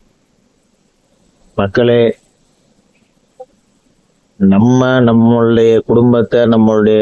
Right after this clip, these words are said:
வே-, உயிரை நம்ம தான் பாதுகாத்துக்கணும்.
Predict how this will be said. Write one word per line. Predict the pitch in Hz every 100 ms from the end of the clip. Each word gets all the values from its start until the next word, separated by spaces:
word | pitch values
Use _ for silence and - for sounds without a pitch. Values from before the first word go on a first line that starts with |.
| 107
வே-, | 107 107 110 104 101 101
உயிரை | 104 113 120 123
நம்ம | 107 104 110
தான் | 117 117
பாதுகாத்துக்கணும். | 107 101 107 98 95 98 98 95